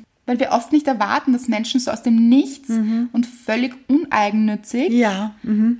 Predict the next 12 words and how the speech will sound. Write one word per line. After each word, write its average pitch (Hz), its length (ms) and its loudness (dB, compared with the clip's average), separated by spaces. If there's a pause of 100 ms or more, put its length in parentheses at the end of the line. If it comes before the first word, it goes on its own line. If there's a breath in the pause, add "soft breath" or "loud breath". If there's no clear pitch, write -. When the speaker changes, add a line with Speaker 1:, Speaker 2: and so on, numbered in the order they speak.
Speaker 1:
einem 226 220 2
selbst 254 380 -2
was - 180 -4
Gutes 269 460 -4
tun. 185 480 -2
Speaker 2:
Ja. 214 320 2 (480 loud breath)
Speaker 1:
Und 214 120 -6
da 240 40 -2
habe 247 80 0
ich 254 80 -4
mir 269 80 6
gedacht, 262 240 0